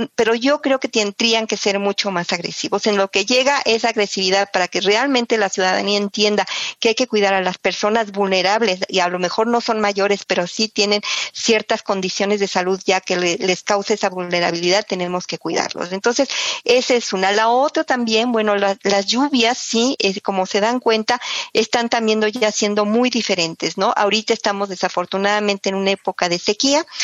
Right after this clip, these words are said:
Los escenarios de cambio climático, ¿qué quiere decir esto? Lo que se pronostica para el futuro de cambio climático en el país es bastante grave, del centro del país hacia el norte,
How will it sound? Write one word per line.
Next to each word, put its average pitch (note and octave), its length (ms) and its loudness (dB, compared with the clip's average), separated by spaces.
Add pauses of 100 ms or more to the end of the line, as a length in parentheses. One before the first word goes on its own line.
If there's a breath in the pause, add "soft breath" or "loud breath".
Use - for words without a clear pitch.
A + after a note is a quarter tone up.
(280 loud breath)
Los G#3+ 220 2
escenarios A3 640 2
de G#3 120 0
cambio G3 240 -2
climático, F#3+ 580 -2
¿qué - 160 -2
quiere G3 200 2
decir F#3 180 0
esto? F#3+ 220 0
Lo F#3 100 2
que G3+ 100 -2
se F#3+ 140 0
pronostica F#3+ 760 -2
para G3+ 220 0
el G3 80 -2
futuro G#3 360 -2
de F#3+ 80 2
cambio G3 280 -4
climático F#3 480 -2
en F3+ 80 -2
el F3+ 100 -2
país F#3+ 400 -2
es G3+ 100 -2
bastante A3+ 520 0
grave, G3 320 0
del F#3 180 0
centro A#3+ 480 0
del G#3+ 120 0
país G3+ 360 -4
hacia F#3+ 240 0
el E3+ 100 -4
norte, D#3 360 -6